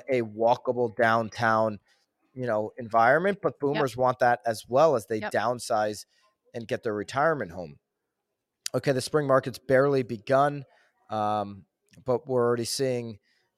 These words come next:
Speaker 1: the ultimate game of catch twenty-two. Home prices are beginning to loosen some, uh, despite fluctuating mortgage rates primed to offset the savings. Uh,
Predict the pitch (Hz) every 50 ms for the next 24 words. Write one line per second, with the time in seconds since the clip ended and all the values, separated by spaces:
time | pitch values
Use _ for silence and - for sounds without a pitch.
0 | _ _ _ - 127 127 - _ 135 151 147 - 185 165 165 - - 120 107 139
1 | 139 139 143 139 120 110 95 90 - - - 104 95 151 147 - - - - -
2 | - _ _ _ _ _ _ - - - 123 127 123 - 131 123 117 107 - _
3 | _ - _ _ - - 117 110 104 95 90 92 117 110 - 120 117 - - 113
4 | 113 110 95 113 98 _ - 143 165 214 247 226 - - 135 117 113 110 110 107
5 | - - 147 160 190 220 226 - _ _ _ _ - - 131 104 98 104 131 -
6 | _ _ - - - _ _ _ - 117 117 113 - - - - 156 143 131 -
7 | - 156 147 - - 151 139 135 139 135 127 - - - 123 127 135 135 120 131
8 | 123 120 - _ - 123 120 131 135 127 120 - - 113 110 - - - 107 -
9 | - - - - 156 160 147 127 131 127 117 - - - - - _ _ _ _
10 | - 104 101 98 104 104